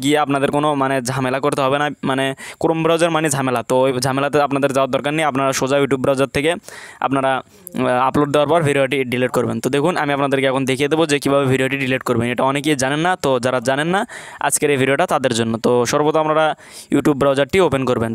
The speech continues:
তো simply এভাবে ওপেন করে নেবেন। ওপেন করার পর দেখতে পাচ্ছেন এটা কিন্তু আপনার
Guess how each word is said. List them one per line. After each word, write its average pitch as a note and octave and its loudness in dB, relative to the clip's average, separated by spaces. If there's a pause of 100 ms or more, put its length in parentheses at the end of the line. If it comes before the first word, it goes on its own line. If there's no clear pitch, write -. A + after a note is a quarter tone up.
তো B2 2 (200)
simply D3+ 0
এভাবে C#3 2
ওপেন C3 0
করে B2+ 2
নেবেন। - - (920)
ওপেন F3 2
করার F#3+ 4
পর E3+ 2
দেখতে D#3+ 0
পাচ্ছেন E3+ 2
এটা D3 0
কিন্তু D#3+ 0
আপনার D3 0